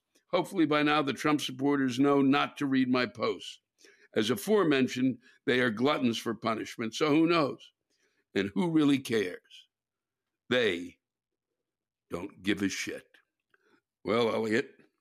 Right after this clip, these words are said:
<laughs> you certainly told us what was on your mind, and I really appreciate it. It's tough to call people who voted for him, you know, y-, to get that angry, but I understand that anger. And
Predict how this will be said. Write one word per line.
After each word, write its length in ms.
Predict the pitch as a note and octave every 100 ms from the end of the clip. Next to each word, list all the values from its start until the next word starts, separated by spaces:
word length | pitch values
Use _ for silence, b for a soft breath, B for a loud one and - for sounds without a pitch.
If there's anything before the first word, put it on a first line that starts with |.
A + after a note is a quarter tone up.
| _
<laughs> 440 | - _ - - -
you 120 | A2
certainly 480 | G#2 C#3 E3+ D#3 C#3
told 320 | - E3 E3
us 140 | D#3
what 180 | C#3+ E3
was 180 | D#3+ C#3
on 180 | D3+ D3+
your 160 | D#3
mind, 440 | C#3+ A#2 G#2+ G#2+ G#2+ _ _ _ _ _ _ _ _ _
and 200 | G2 G#2
I 100 | G#2
really 340 | G2+ A#2 B2 A#2+
appreciate 640 | G2+ B2 G#2+ - D#2+ D2+
it. 80 | - _ _ _ _ _ _ G#2+
It's 180 | G2+
tough 260 | - D#3 D3+
to 100 | B2+
call 360 | - A#2+ A2+ G#2+
people 400 | A#2 A#2 G#2+ G#2
who 260 | G2+ G2+ - _ b b b _ -
voted 340 | G#2 A2+ G#2+
for 300 | - A2 G#2
him, 220 | G2 G2 -
you 120 | -
know, 260 | F2+ F2+ G2+ -
y-, 260 | F2+ G2+ G2+
to 80 | -
get 240 | F#2 A2+ -
that 160 | A2+
angry, 200 | C3+ B2+
but 140 | A2+ A#2+
I 60 |
understand 640 | A#2+ A#2 G#2 - A#2+ C#3 C#3
that 140 | G2+
anger. 420 | F#2 F2+ - C3+ _ _ _ _ _ _ _ _ _ -
And 380 | G2 G2 F#2